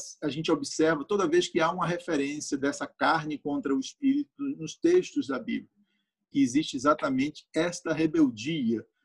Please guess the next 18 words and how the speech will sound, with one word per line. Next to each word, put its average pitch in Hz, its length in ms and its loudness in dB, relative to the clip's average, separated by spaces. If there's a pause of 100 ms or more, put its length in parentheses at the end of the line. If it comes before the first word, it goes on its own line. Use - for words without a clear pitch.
(180)
E 123 180 0
essa 151 220 0
rebeldia 143 520 2
significa 139 1000 0 (320)
que 143 100 -2
o 117 80 0
ser 170 280 4
humano, 214 600 2 (600)
é, 123 440 -2
é, 113 400 -2 (220)
no 143 80 -4
momento 151 420 0
em 160 140 -4
que 151 160 4
ele 139 140 6
pecou 147 440 0
contra 208 320 0
Deus, 170 540 2